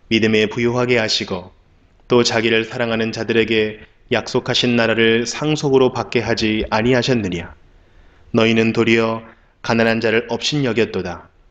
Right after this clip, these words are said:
부자는 너희를 억압하며 법정으로 끌고 가지 아니하느냐? 그들은 너희에게 대하여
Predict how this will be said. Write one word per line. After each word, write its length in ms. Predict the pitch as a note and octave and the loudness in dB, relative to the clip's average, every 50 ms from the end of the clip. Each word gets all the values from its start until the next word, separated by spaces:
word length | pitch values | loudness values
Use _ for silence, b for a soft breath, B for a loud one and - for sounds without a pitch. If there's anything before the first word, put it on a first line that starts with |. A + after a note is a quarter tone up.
| _ _ _ _ _ _ | _ _ _ _ _ _
부자는 540 | - A#2 A#2 A2 A#2 A2+ A2+ A#2 A2+ A2+ A2+ | 0 0 2 2 2 2 2 2 0 2 2
너희를 420 | A#2 A2+ G#2+ A#2+ A#2+ A#2 A#2 A2+ - | 0 2 2 2 2 2 2 0 -2
억압하며 760 | A#2 G#2+ A#2 A2+ A#2 - - A2+ A2+ A2+ A2 G#2+ G#2+ A2 A2 B B B _ _ | -2 0 0 -2 -2 -4 -6 -6 -4 -4 -4 -4 -4 -8 -10 B B B _ _
법정으로 680 | - A#2 A2 - - B2 A#2 A#2 A2+ A#2 A#2 A2+ A2+ | -6 -6 -4 -2 -2 0 0 2 2 2 2 2 2
끌고 400 | - D3 C#3+ C#3 C3 C#3 C3 C3 | 2 2 2 4 6 6 4 4
가지 460 | B2+ - B2 A2+ - A#2 A2+ A2 - - | 2 -4 -6 -4 0 0 0 0 -2 -2
아니하느냐? 720 | G#2+ G#2+ A2 B2+ C3+ B2 G#2 F#2 F#2 F2+ E2+ E2+ F2 - _ - - - _ _ _ _ _ _ - _ _ - - B B B B B B B - | -4 -2 -2 -2 -2 -2 -4 -4 -4 -6 -8 -10 -12 -16 _ -20 -20 -20 _ _ _ _ _ _ -20 _ _ -20 -20 B B B B B B B 0
그들은 360 | - C3+ A#2+ C3 C3 B2+ B2+ | 2 4 4 4 4 4 4
너희에게 540 | B2+ B2+ B2+ B2+ B2 B2+ B2 A#2 B2 B2 B2 | 2 2 4 4 4 4 4 4 4 4 4
대하여 600 | A#2+ B2 A#2 A#2 A#2 A#2 A#2 A#2 A#2 A#2 A2 A2 | 4 2 0 0 2 2 0 0 0 -2 -6 -8